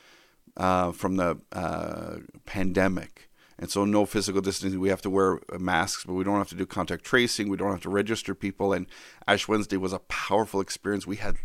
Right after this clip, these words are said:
lots of people come, joyful, excited, hope-filled. I mean, the, the one challenge we had was parking lot space. And so there is a great energy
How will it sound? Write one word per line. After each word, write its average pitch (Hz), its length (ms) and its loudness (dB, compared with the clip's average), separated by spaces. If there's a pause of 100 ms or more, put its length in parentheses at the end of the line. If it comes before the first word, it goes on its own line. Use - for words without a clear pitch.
lots 110 420 -4
of - 200 -12
people - 280 -4
come, 104 380 2 (600)
joyful, 101 840 4 (480)
excited, 98 880 2 (400)
hope-filled. 92 800 2
I 87 40 4
mean, 101 200 0
the, 92 120 0
the 98 200 -6
one 110 240 0
challenge 107 380 -2
we 98 100 -4
had 104 200 -4
was 101 200 -2 (460)
parking 107 520 -4
lot 92 240 0
space. - 720 -8 (1040)
And 95 160 -4
so 110 140 2
there 113 180 4
is 123 160 4
a 120 60 0
great 110 340 0
energy 101 680 0